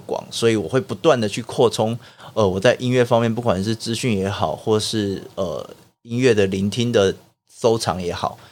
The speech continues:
呃，但我爸他就真的就是反反复复的放了那几张专辑，在我小的时候，所以我印象深刻，那个让我觉得过于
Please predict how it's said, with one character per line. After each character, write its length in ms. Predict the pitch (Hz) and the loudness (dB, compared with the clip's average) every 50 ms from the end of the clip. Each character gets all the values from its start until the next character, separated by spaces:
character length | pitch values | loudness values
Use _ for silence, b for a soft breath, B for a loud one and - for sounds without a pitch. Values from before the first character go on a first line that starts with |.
| b b b b b b b b b b _ _ _ _ - | b b b b b b b b b b _ _ _ _ -6
呃， 100 | - 120 | -4 2
但 160 | - 190 175 | 4 4 6
我 100 | 131 98 | 4 4
爸 200 | 92 - 131 123 | 4 4 4 4
他 100 | 127 127 | 4 4
就 160 | 120 131 123 | 4 2 0
真 240 | 113 117 - 143 143 | 0 2 2 2 2
的 100 | 156 139 | 2 2
就 140 | 123 131 123 | 2 0 0
是 180 | 120 - 120 110 | 0 0 -4 -2
反 220 | - - 107 110 | 0 0 2 4
反 140 | 113 98 92 | 4 2 0
复 160 | 95 - 113 | 0 -6 -6
复 160 | 107 117 107 | -4 0 2
的 120 | 107 98 92 | 4 4 2
放 220 | 92 - 123 107 | 2 2 2 2
了 80 | 101 98 | 2 2
那 160 | 101 110 110 | 2 2 0
几 200 | 101 95 - 87 | 0 -2 -6 -4
张 180 | - 101 101 104 | -2 0 0 0
专 260 | 98 107 92 92 101 | 2 0 0 0 0
辑， 200 | 95 - - - - | -2 -4 -8 -6 0
在 120 | - 107 | 2 2
我 200 | 95 87 90 90 | 2 2 0 -4
小 300 | 87 - - 85 73 69 | -4 -4 -4 -4 -4 -4
的 60 | - | -6
时 160 | - - - 76 | -8 -10 -10 -8
候， 200 | - 87 80 - B B B B B B B | -8 -8 -8 -8 B B B B B B B
所 120 | - 127 | 2 4
以 40 | 127 | 6
我 180 | 120 104 98 - - | 6 6 4 2 2
印 200 | 160 156 139 131 | 0 2 2 2
象 240 | - 156 143 127 120 | 2 2 2 2 0
深 240 | - - 113 113 | -2 -2 -2 -2
刻， 300 | 117 - - 123 101 90 90 - - _ _ _ _ _ _ _ _ _ _ _ _ - | -4 -2 0 0 0 0 -2 -8 -20 _ _ _ _ _ _ _ _ _ _ _ _ -4
那 120 | 143 151 | -2 0
个 160 | 135 127 123 | 4 4 6
让 180 | 131 165 151 127 | 6 6 6 6
我 140 | 113 98 95 | 4 2 2
觉 240 | 95 - 104 101 | 0 0 0 0
得 160 | 107 120 117 113 | 2 2 0 0
过 380 | - - - - 151 131 117 | -2 -6 -2 2 4 4 4
于 280 | 107 98 98 95 95 | 4 2 0 -2 -4